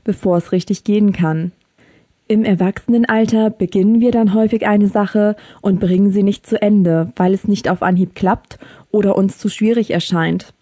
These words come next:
Warum das so ist, dafür gibt es mehrere Gründe.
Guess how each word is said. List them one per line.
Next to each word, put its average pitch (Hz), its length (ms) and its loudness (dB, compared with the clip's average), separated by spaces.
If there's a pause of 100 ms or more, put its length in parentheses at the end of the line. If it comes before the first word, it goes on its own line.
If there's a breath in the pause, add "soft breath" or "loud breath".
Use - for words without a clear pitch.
(720 soft breath)
Warum 208 320 2
das 214 200 0
so 175 100 0
ist, - 500 -4
dafür 180 300 0
gibt 185 220 -2
es 185 120 -6
mehrere 196 440 0
Gründe. 165 580 0